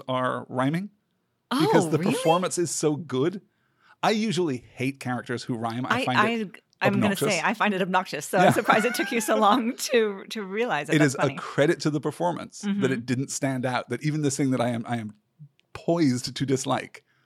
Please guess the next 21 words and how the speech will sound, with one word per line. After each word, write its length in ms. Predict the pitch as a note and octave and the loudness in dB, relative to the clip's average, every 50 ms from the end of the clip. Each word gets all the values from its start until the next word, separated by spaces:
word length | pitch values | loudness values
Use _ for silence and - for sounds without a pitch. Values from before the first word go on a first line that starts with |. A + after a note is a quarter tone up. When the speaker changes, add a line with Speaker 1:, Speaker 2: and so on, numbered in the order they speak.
| _ _ _ | _ _ _
Speaker 1:
went 280 | - A#2+ B2+ C3+ C#3+ - - | -4 0 0 0 0 0 -4
unnoticed 480 | C#3+ C3 B2 B2+ B2+ B2 - - - - | -4 -2 0 0 0 -2 -2 -8 -8 -10
because 240 | B2 A#2 - A#2 A#2 | -10 -6 -6 -6 -6
the 80 | B2 | -6
performance 420 | G#2 A2 A2 - B2+ A#2 A2+ - - | -10 -10 -10 -6 -6 -6 -6 -6 -8
was 100 | - - | -10 -8
so 380 | - - - A#2 A#2 A#2 A2+ - | -4 -2 0 0 0 0 0 0
interesting 420 | C#3+ C#3 C3+ - - - - C#3 A#2 | -2 -2 -2 -2 -6 -4 -4 -4 -4
and 80 | G2+ | -4
Speaker 2:
That's 100 | G2+ - | -8 -6
Speaker 1:
complex 360 | - C3+ B2+ B2+ B2+ A2+ B3+ | -4 -4 -2 -2 -4 -4 -4
Speaker 2:
so 20 | - | -6
Speaker 1:
and 80 | A#2 | -6
naturalistic 520 | A#2 A2+ - G#3 - A#3+ - C4+ G#3+ - E3 | -6 -6 -6 -6 -4 -4 -4 -4 -4 -6 -6
Speaker 2:
funny. 80 | D#3 D3 | -6 0
Speaker 1:
for 120 | D#3+ E3+ D3+ | 0 0 0
me 140 | D3 B2 | 0 -4
personally. 480 | - - - G#2 - - C#3+ - _ - _ _ - | -8 -8 -12 -12 -10 -14 -16 -18 _ -20 _ _ -6
Yeah. 260 | - C3+ F#3 E3 - - _ _ _ | -4 -4 -4 -4 -8 -12 _ _ _
Speaker 2:
When 200 | _ G#3+ A3+ A3+ | _ 0 2 2
we 480 | A#3 A#3+ A#3+ B3 A#3+ A#3+ A#3 A#3 A#3 | 2 2 2 0 0 -2 -2 -4 -6